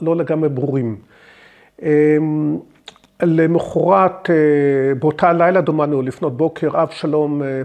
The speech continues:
פונה במסוק, אה, והיו שרשרת מסוקי אסעור שפונו, אה, פינו פצועים לבית חולים. אני ביקשתי להמתין למחרת היום כדי להחזיר את הט-, את הטנק, לעזור להחזיר את הטנק לכשירותו, לא האמנתי שהמלחמה נגמרה.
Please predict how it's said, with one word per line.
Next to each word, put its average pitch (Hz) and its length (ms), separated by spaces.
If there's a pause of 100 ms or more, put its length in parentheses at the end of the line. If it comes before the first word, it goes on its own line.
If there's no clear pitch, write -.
פונה 151 280
במסוק, 143 840
אה, 131 60 (360)
והיו 143 220
שרשרת 151 360
מסוקי 147 440
אסעור 147 380 (240)
שפונו, 160 800
אה, 175 60 (720)
פינו 156 340
פצועים 151 500
לבית 135 300
חולים. 214 500 (400)
אני 170 260
ביקשתי 147 420
להמתין 156 400
למחרת 147 560
היום 151 200
כדי 147 300
להחזיר 143 400
את 147 120
הט-, - 180
את 147 140
הטנק, 147 460
לעזור 143 280
להחזיר 151 260
את 147 80
הטנק 147 300
לכשירותו, 151 520
לא 160 80
האמנתי 160 380
שהמלחמה 139 580 (320)
נגמרה. 151 480